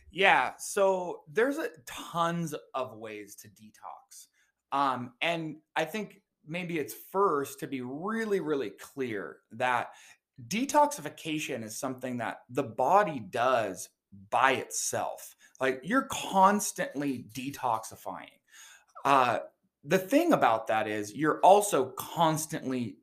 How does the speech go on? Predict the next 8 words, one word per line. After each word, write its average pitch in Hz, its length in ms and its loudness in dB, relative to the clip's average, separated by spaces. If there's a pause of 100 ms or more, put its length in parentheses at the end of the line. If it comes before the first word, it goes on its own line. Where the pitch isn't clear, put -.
(180)
doing 131 380 0
things 110 640 -6
that 110 360 2 (260)
kind 135 160 -4
of - 140 -10
put 160 220 -6
the 113 80 -2
brakes 127 800 0